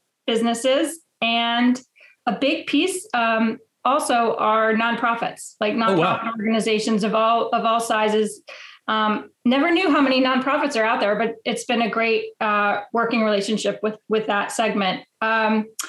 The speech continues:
Speaker 1: we also do have some private clients that we
Speaker 2: Okay.
Speaker 1: do some sort of, like, part-time family office work
Speaker 2: Oh, that's
Speaker 1: for.
Speaker 2: great.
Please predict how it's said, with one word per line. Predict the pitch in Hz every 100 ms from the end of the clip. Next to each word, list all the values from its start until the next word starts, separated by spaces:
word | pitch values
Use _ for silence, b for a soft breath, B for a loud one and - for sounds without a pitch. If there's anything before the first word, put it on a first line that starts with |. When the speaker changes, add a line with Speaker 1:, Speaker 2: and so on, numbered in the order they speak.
| B B
Speaker 1:
we | 262 262
also | 262 285
do | 269 269
have | 262 247
some | 247 233
private | 226 208 196 196
clients | 202 185 175 - - -
that | 208
we | 214
Speaker 2:
Okay. | 202 214
Speaker 1:
do | 208 202
some | 196 208
sort | - 214
of, | 208
like, | 214 185
part-time | 240 220 220 208
family | 196 214 208 196
office | - - -
work | - - - - _ -
Speaker 2:
Oh, | 202
that's | 196 196
Speaker 1:
for. |
Speaker 2:
great. | 220 196 -